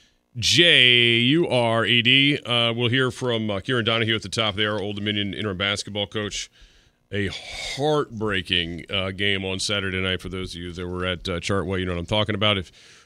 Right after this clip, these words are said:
for those of you that were not, uh, we'll relive it with you. Um, wanna get to this Bryce Harper, uh, situation in Philadelphia, uh, here in a sec, uh, and some other baseball stuff, including an interesting story, uh,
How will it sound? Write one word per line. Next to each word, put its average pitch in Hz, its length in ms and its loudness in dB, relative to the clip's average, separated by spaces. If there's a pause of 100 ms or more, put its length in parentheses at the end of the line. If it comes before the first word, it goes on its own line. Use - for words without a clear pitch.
(160)
for 107 100 -4
those 110 200 2
of 107 60 0
you 107 200 2
that 101 120 0
were 104 140 0
not, 120 440 2
uh, 117 460 2
we'll 113 180 0
relive 90 300 -4
it 58 80 -10
with - 160 -12
you. 69 220 -8
Um, 113 500 2 (380)
wanna 143 120 4
get 151 120 4
to 135 60 2
this 113 120 2
Bryce 127 380 4
Harper, 117 760 0 (140)
uh, 90 240 -2
situation 107 580 0
in 90 60 -4
Philadelphia, 101 720 0
uh, 87 300 -2
here 95 180 -2
in 90 60 -4
a 85 40 -6
sec, - 380 -4 (500)
uh, 87 220 -6
and 80 180 -6
some 101 100 -6
other 95 140 -6
baseball 92 460 -4
stuff, 98 260 -6
including 95 400 -4
an 82 140 -6
interesting 95 580 -6
story, 87 640 -4
uh, 80 240 -8